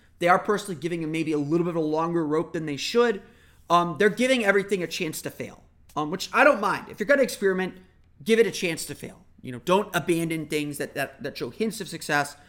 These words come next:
um, just because you have one bad outing or one bad performance. Um, you know, I, I think a lot of Jamal Mosley's rotations right now are built to see things, um, not necessarily built to win, um, if that makes sense. But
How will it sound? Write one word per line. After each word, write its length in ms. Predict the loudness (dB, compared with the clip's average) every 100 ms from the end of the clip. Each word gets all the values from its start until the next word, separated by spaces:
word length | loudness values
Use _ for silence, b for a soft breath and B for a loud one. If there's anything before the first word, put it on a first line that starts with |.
| b b b b
um, 240 | -2 0 -2
just 140 | -4
because 220 | -2 0
you 80 | 0
have 120 | -2
one 260 | 0 0 0
bad 240 | -2 0
outing 300 | 0 -2 -4
or 40 | -6
one 220 | -6 -2
bad 220 | -2 -4
performance. 640 | -8 -12 -12 -12 -16 -18 -12 -6
Um, 260 | -4 -6 b b b b b -4
you 80 |
know, 120 | 0 0
I, 260 | -2 -2
I 40 | 0
think 200 | 0 0
a 40 |
lot 220 | 2 2
of 80 | 2
Jamal 240 | -2 -2
Mosley's 440 | 0 -2 -2 -8 -8
rotations 560 | -10 -8 -10 -8 -8
right 160 | -6 -4
now 280 | -2 -2 -2
are 180 | -2 -4
built 320 | -2 -4 -4
to 120 | -12
see 300 | -10 -8 -8
things, 540 | -8 -6 -6 -8 -12 -20 b b b b -6
um, 320 | -2 -2 -4 -10 -8
not 320 | 2 2 2
necessarily 520 | -4 -8 -8 -6 -6
built 460 | -6 -2 -2 -2 -14
to 360 | -14 -10 -10 -4
win, 380 | 0 0 -2 -18 _ _ _ -8
um, 240 | -6 -6 -10
if 160 | -4
that 180 | -4 -4
makes 200 | -10 -12
sense. 400 | -16 -16 -20 -20 _ _ _ _ _ _ b b b b b b 6
But 260 | 8 8